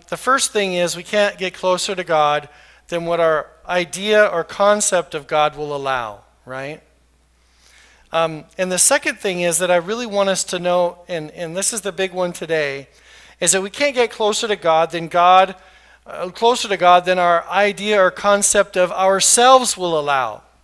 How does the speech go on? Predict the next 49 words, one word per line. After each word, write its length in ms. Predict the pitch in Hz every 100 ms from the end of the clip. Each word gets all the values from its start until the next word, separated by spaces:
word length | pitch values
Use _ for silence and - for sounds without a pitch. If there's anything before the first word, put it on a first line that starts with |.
| _ _ - - - _ _
How 220 | - 339
many 180 | 359 269
look 240 | 214 220
at 140 | 233 208
yourself 420 | 196 233 226 226
in 80 | 196
the 80 | 196
mirror 300 | 220 240 202
every 200 | 180 180
morning? 560 | 175 175 196 233 294 - _ _ _ _ _ _ _ _
Actually, 340 | 233 277 294 269
I 100 | 247
don't. 420 | 247 269 180 - - _ _ _ _ _ _ _ -
I 60 |
didn't 100 | 254
think 140 | 294 262
about 260 | 175 156
that. 380 | 156 143 139 - _ _ _ _ _ _ _ -
You 100 | 262
know, 120 | 269
I 160 | 214
guess 340 | 226 277 285 -
to, 120 | 214
to 320 | - - 220
comb 260 | - 247 247
my 140 | 220
hair 300 | 175 233 226
maybe, 340 | 190 160 147 143
but 260 | 165 151 - - 226
other 240 | 254 285
than 180 | 262 247
that, 200 | 240 208
I 80 | 220
don't 140 | 240
need 160 | 220 208
to 60 |
look 180 | 208 214
at 180 | 196 -
that 180 | 202 190
ugly 220 | 180 175
mug. 320 | 165 156 143 - - - -
Um, 320 | 208 208 180 - - -
but 240 | 220 220 -
anyway, 460 | 247 285 254 208 208
in 120 | 208
the 60 | 208
morning, 480 | 220 285 247 196 190
we, 180 | 202
we 400 | 202 180 202 185